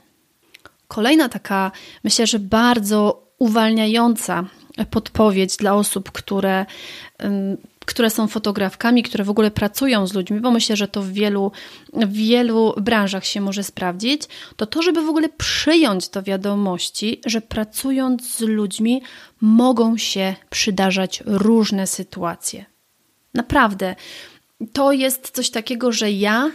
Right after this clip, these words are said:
jestem, y, Basią i ja jestem taką osobą,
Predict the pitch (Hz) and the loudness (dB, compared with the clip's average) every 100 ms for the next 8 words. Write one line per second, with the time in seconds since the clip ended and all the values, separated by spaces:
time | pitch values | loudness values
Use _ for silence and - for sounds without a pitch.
0 | - 208 240 254 - 240 240 240 233 226 | -6 0 2 2 0 0 2 0 0 -2
1 | 226 220 - - 196 196 - 175 - - | -2 -4 -8 -8 -4 -2 -2 -4 -8 -4
2 | 226 240 247 247 220 240 240 220 214 220 | 0 0 0 -2 -2 -2 -2 -2 0 -2
3 | 214 214 | 2 0